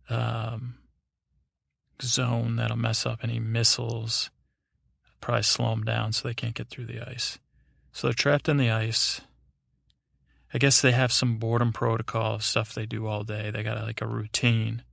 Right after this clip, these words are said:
And, uh, they met Carbon Man, and that, right when we left off, they were sitting down to watch a new episode of, uh,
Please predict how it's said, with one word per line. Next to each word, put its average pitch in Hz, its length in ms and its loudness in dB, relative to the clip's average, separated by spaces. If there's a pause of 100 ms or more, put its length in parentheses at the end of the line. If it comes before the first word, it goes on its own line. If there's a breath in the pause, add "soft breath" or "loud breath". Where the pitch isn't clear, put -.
(1040)
And, 110 460 -2
uh, 113 540 -4 (440)
they 117 160 0
met 113 300 0
Carbon 113 340 0
Man, 113 240 2
and 113 120 2
that, 113 120 -2 (120)
right 131 140 4
when 135 140 4
we 127 60 6
left 127 320 2
off, 117 180 -2
they 123 80 -2
were 117 80 -2
sitting 127 300 0
down 113 180 0
to 117 60 -4
watch 113 260 -4
a 123 60 -4
new 117 200 -2
episode 117 520 -4
of, 117 200 -12
uh, 120 260 -8